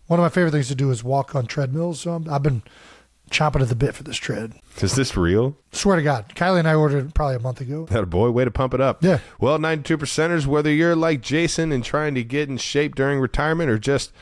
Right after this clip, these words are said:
Speaker 2: trying to add a new challenge to your training, spring is the best time to get started. Just in time for summer, baby. Warmer days are coming.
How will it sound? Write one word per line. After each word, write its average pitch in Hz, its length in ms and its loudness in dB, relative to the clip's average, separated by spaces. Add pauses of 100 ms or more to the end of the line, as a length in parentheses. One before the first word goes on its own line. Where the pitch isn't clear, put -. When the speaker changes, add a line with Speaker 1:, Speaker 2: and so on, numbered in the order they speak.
(320)
Speaker 2:
trying 120 260 2
to 110 140 -2
add 127 280 2
a 104 60 2
new 147 500 0
challenge 90 640 -4 (300)
to 107 100 0
your 98 140 2
training, 104 420 0
spring 123 540 0
is 82 440 -4
the 87 240 0
best 101 420 0
time 67 400 -2
to 85 140 -8
get 80 200 -4
started. 76 500 -2
Just 127 260 -2
in 120 80 0
time 123 240 0
for 117 120 -2
summer, 135 360 0
baby. 113 380 0 (300)
Warmer 104 280 2
days 113 280 0
are 104 40 -6
coming. 113 380 -2